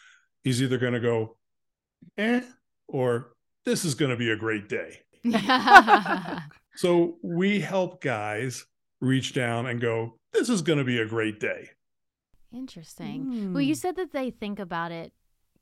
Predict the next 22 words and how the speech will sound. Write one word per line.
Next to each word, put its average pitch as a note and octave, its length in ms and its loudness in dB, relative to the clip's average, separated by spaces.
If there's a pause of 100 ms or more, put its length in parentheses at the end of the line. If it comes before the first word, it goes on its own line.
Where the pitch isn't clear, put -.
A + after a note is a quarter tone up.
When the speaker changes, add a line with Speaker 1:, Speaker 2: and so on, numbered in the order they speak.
(260)
Speaker 2:
'cause A#3+ 180 -10
I B3+ 100 -4
don't E4 240 -6
think D#3+ 180 -14
about D#3+ 340 -14
sex. - 720 -18 (560)
I A#3 80 -16
probably E4 240 -8
think C#4 220 -6
about A3 280 -6
sex, - 420 -12
like, E3 360 -14 (1040)
w-, E3 220 -20
like, E3 180 -12
having F3+ 460 -8
sex C4+ 340 -14
probably G3+ 260 -2
Speaker 3:
Mm-hmm. F3+ 160 -8
Speaker 2:
once F3 340 -12
every F3+ 180 -12
couple E3 280 -18
days. E3 440 -18